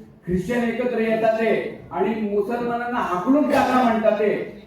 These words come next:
तर कमीत कमी आपण दुकानातून तर मुसलमानांना हाकलू, एवढं तर काम करायचं. मी ग्राहक संरक्षणामध्ये मी काम करतो, माझं पत्रकही देतोय. काही तक्रार असेल ग्राहक म्हणून, सायबर फ्रॉड असेल,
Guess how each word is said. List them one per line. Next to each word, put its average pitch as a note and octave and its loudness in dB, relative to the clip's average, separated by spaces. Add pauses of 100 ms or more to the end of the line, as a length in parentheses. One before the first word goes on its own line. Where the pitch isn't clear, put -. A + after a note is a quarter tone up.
तर G3+ -4
कमीत G3 -2
कमी G#3+ 0
आपण A3 2
दुकानातून A#3 2
तर A#3+ -4
मुसलमानांना A#3 -4
हाकलू, B3 2 (680)
एवढं A3+ 6
तर D4 4
काम B3+ 0
करायचं. A3+ 0
मी G#3 -2
ग्राहक G3+ 0
संरक्षणामध्ये A3+ 0
मी A#3 -4
काम A3+ -2
करतो, A#3 -6 (180)
माझं F#3+ 0
पत्रकही A#3+ 0
देतोय. A#3 -2 (440)
काही B3+ 2
तक्रार B3+ -2
असेल A3+ -4
ग्राहक A3 4
म्हणून, A3 0
सायबर G3 2
फ्रॉड G#3+ 4
असेल, G#3+ 2